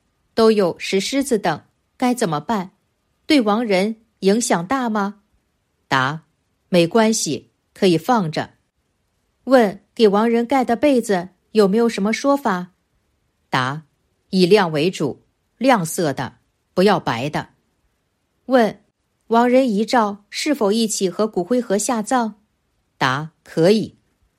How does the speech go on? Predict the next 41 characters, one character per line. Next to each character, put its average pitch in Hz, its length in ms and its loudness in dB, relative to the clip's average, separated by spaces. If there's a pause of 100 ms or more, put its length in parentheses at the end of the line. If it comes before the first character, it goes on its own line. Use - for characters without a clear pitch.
(400)
问 240 320 0
：“孝 254 300 -2
带， 226 340 -4 (520)
子 220 180 2
孙 254 220 0
祭 294 180 -2
奠 240 160 0
的 202 140 -2
时 196 160 -6
候 190 360 -2 (220)
腰 240 180 2
上 233 220 -2
扎 247 240 -2
的 202 340 -4
白 185 180 -2
色 233 180 -2
的 226 120 -2
孝 226 220 -2
带， 214 380 -4 (420)
是 - 240 0
否 208 160 0
要 214 140 0
留 196 160 0
给 214 160 -2
后 247 240 0
代？ 196 340 -4 (580)
民 208 180 2
间 240 160 0
的 214 100 0
说 262 200 -2
法 214 200 -4
是， - 400 -4 (360)
可 - 120 0
以 233 80 4
给 202 160 0
后 240 200 0
代 220 180 -2
留 165 200 -2
下， 190 380 -4 (380)
或 233 240 2
者 180 320 -4